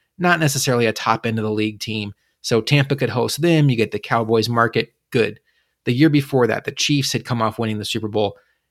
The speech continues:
and they played Deshaun Watson and the Texans. Again, not a great team, but, you know,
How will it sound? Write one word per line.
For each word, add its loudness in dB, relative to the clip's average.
and 2
they 2
played 0
Deshaun 0
Watson 0
and -2
the -4
Texans. -6
Again, -4
not 0
a 4
great 0
team, -4
but, -2
you 2
know, -2